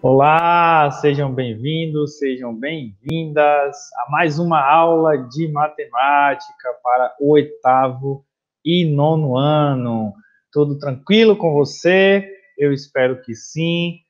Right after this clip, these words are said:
A gente já vai colocar a apresentação na tela aí pra você e nós vamos dar início a mais uma aula bacana de matemática. Tudo bem?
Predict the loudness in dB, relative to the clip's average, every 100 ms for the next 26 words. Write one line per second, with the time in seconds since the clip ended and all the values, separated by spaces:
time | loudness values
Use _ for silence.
0 | _ _ -12 -10 -6 -6 0 -2 0 0
1 | 0 -2 0 2 0 -4 -20 _ _ 0
2 | 2 2 2 0 0 -4 -4 -8 -8 -8
3 | -6 -6 -4 2 4 4 2 -2 -10 -6
4 | -2 0 -2 -6 -12 _ _ _ 0 0
5 | 2 -2 -2 0 0 0 -4 -18 _ _
6 | -14 -8 -6 -6 -8 -4 -2 -2 -4 -4
7 | -4 -6 -10 -12 _ _ _ -6 -6 -2
8 | -2 0 -2 -4 -4 -2 0 0 -2 -2
9 | -2 -2 -4 -4 -6 -12 _ _ _ -10
10 | -6 -2 -2 -2 -4 -6 -12 -20 -20 _
11 | _ _ _ -8 -2 0 2 -2 -6 -20